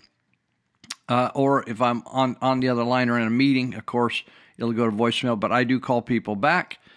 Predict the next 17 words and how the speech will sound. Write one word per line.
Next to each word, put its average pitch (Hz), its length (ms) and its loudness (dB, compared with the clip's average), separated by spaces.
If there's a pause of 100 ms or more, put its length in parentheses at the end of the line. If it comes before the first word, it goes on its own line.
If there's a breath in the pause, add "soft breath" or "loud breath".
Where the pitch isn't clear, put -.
(420 soft breath)
Uh, 101 140 -2
don't, 120 360 0
don't 135 220 2
worry 120 220 4
about 90 300 -2
it. 78 180 -12
So, 104 400 -2
uh, 95 260 -2 (1040 soft breath)
I'm 127 180 -2
not 139 160 4
afraid 143 300 0
of 123 80 -2
controversy 135 840 0
or 127 260 0
people 131 380 0
that 107 80 -4
don't, 123 260 0